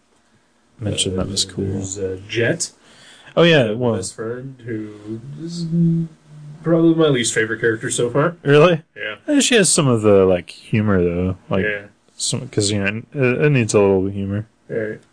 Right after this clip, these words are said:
Speaker 1: Like,
Speaker 2: But,
Speaker 1: there was, there's
Speaker 2: you
Speaker 1: a
Speaker 2: know,
Speaker 1: scene.
Speaker 2: there, there's a thing that plays out with her that, uh,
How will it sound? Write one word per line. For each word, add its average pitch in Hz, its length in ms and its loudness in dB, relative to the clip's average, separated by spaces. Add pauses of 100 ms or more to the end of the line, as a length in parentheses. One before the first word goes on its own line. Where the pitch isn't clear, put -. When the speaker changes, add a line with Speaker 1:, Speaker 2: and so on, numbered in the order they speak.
(200)
Speaker 1:
Like, 143 120 2
Speaker 2:
But, - 0 -
Speaker 1:
there 170 100 6
was, 139 200 2 (100)
there's 156 160 2
Speaker 2:
you 135 60 2
Speaker 1:
a 123 40 2
Speaker 2:
know, 117 40 2
Speaker 1:
scene. 107 500 -2
Speaker 2:
there, 143 260 0
there's 135 240 0
a 113 80 -2
thing 117 320 -4
that 104 180 -6
plays 110 280 0
out 101 160 -2
with - 140 -8
her 104 220 -4
that, 104 360 -12
uh, 95 400 -10